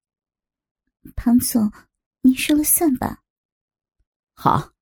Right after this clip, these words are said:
Speaker 2: 六千一个月先开始，如果表现好，我给你加到六万都可以。”
Speaker 1: 庞世元说着，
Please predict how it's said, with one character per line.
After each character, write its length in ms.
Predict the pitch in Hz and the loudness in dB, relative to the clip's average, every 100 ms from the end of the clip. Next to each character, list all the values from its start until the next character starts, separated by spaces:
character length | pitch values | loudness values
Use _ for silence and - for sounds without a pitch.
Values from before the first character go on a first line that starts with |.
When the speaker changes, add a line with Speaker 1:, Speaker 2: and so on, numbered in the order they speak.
| _ _ _ _ _ _ | _ _ _ _ _ _
Speaker 2:
六 160 | 175 160 | 2 2
千 260 | - 147 147 | 4 4 4
一 100 | 123 | 2
个 100 | 160 | 0
月 140 | 151 | -2
先 160 | - 160 | -2 -2
开 180 | - 180 | -2 -2
始， 220 | - - _ _ _ _ _ _ _ _ _ | -4 -8 _ _ _ _ _ _ _ _ _
如 160 | 160 | 0
果 100 | 156 | 2
表 140 | 156 - | 2 -2
现 160 | - 160 | -2 -2
好， 340 | - - - _ _ _ _ _ _ | -4 -16 -20 _ _ _ _ _ _
我 120 | 123 | -4
给 140 | 107 - | 0 0
你 80 | - | 0
加 160 | 156 | 0
到 120 | 151 | 2
六 180 | 156 180 | 4 4
万 200 | 180 262 | 4 2
都 100 | - | 0
可 220 | - - | -4 -2
以。” 200 | 135 - _ _ _ _ _ _ _ _ _ _ _ _ _ _ _ _ _ _ _ _ | -2 -4 _ _ _ _ _ _ _ _ _ _ _ _ _ _ _ _ _ _ _ _
Speaker 1:
庞 160 | - 226 | -6 -4
世 180 | - 240 | 0 2
元 180 | 214 | 2
说 240 | 240 - 254 | 0 0 0
着， 260 | 226 196 | -2 -8